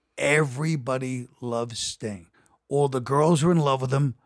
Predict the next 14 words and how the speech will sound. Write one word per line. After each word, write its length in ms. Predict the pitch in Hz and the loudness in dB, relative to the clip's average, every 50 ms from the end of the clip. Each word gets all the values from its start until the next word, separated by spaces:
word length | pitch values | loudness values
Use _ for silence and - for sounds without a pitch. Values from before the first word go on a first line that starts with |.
| _ _ - _ _ _ | _ _ -20 _ _ _
All 200 | 151 165 175 160 | 4 4 6 6
the 100 | 165 160 | 6 4
guys, 340 | 127 175 170 170 175 131 | 6 6 6 6 6 4
even 180 | 214 214 208 208 | 4 4 6 6
the 60 | 202 | 6
guys 260 | 165 202 196 190 170 | 6 6 6 6 6
who 60 | 165 170 | 6 6
are 20 | |
like, 240 | 170 160 160 143 139 | 6 6 4 2 2
"Uh, 200 | 160 165 147 131 | 0 2 2 2
Sting," 320 | 120 - - 156 143 123 - - _ _ _ _ _ _ _ _ _ _ _ | 0 0 0 0 -2 -2 -4 -10 _ _ _ _ _ _ _ _ _ _ _
everybody 520 | - 170 185 180 160 190 180 156 165 156 151 | 2 4 6 6 6 6 6 6 4 4 4
loves 240 | 147 139 131 120 - | 4 2 2 2 0
Sting. 300 | - - 127 113 92 | 0 0 -2 -2 -4